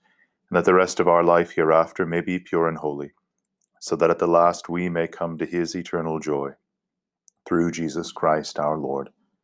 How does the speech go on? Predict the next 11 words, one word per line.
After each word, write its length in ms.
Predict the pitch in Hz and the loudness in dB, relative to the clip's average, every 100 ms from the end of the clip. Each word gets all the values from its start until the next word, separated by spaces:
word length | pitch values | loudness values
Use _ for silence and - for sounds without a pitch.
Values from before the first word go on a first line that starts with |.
| _ _ _ _ _ _ | _ _ _ _ _ _
Amen. 400 | - 69 65 64 _ _ _ _ _ _ _ _ _ _ _ _ _ _ _ _ _ _ _ _ _ _ _ _ _ _ _ _ _ _ _ _ _ _ _ _ _ _ _ - | -4 -4 -8 -16 _ _ _ _ _ _ _ _ _ _ _ _ _ _ _ _ _ _ _ _ _ _ _ _ _ _ _ _ _ _ _ _ _ _ _ _ _ _ _ -4
Our 180 | - 80 | 0 0
Father, 460 | - 80 73 71 _ _ _ _ _ _ _ _ _ | 2 0 0 -6 _ _ _ _ _ _ _ _ _
who 140 | - 85 | 0 4
art 220 | 82 82 | 4 2
in 100 | 82 | -4
heaven, 380 | 76 73 73 - _ _ _ _ _ _ _ _ | -8 -8 -10 -16 _ _ _ _ _ _ _ _
hallowed 360 | - 87 87 85 | 0 2 4 2
be 140 | 85 | -2
thy 200 | 82 82 | -2 -2
name. 360 | 80 71 67 - | -4 -10 -16 -20